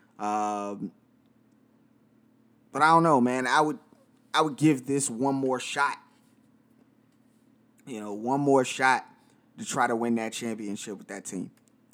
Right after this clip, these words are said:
That's just me. That's just me. I understand other people will be like, "Man, take the picks and run," you know, but you still got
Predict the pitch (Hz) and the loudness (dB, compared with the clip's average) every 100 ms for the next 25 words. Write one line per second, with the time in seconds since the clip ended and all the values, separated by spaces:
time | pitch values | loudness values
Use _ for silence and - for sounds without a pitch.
0 | - 123 127 131 131 123 101 _ _ _ | -10 -8 -6 -6 0 0 0 _ _ _
1 | _ - 113 117 123 113 113 120 131 117 | _ -18 -14 -4 -2 0 0 2 0 -2
2 | 139 127 120 117 123 113 110 117 110 123 | -4 -2 -2 -4 -8 -8 -6 -6 -6 -6
3 | 123 120 117 147 131 135 - 156 - - | -6 -4 -2 -2 -4 -8 -4 -4 -4 -12
4 | - _ _ _ 107 107 143 156 131 117 | -12 _ _ _ -6 -2 2 4 4 0
5 | 123 - - 135 110 107 117 117 110 107 | -4 -10 -12 -6 -4 -6 -8 -8 -8 -8
6 | _ _ _ 143 - 160 139 127 127 117 | _ _ _ -6 -4 0 0 2 2 2